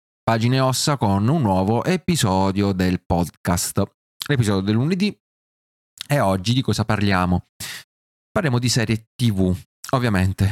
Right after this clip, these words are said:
a tema horror, serie T V horror. Una serie T V in particolare, mm, perché se avete mai ascoltato, guardato l'episodio scorso, quello sulle mie ultime visioni, ultime letture, avevo preannunciato che una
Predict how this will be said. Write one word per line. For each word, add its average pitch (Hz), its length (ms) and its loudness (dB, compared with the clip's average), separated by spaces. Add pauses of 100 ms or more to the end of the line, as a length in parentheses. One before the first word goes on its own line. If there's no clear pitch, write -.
a - 100 -8
tema 95 280 2
horror, 87 360 0
serie 101 300 0
T 127 140 -2
V 92 200 -2 (120)
horror. 85 760 0 (920)
Una 165 220 2
serie 107 200 0
T 110 120 -4
V 107 160 2
in 98 60 -2
particolare, 87 840 0
mm, 123 120 -2
perché 107 560 -2
se 139 260 0
avete 139 460 0
mai 104 680 0
ascoltato, 98 580 -2
guardato 95 800 0
l'episodio 110 800 0
scorso, 98 600 0
quello 95 760 2
sulle 90 460 0
mie 90 180 0
ultime 113 400 0
visioni, 107 500 0
ultime 104 380 0
letture, 107 720 0 (380)
avevo 135 380 0
preannunciato 151 1000 0
che 104 320 0
una 131 360 0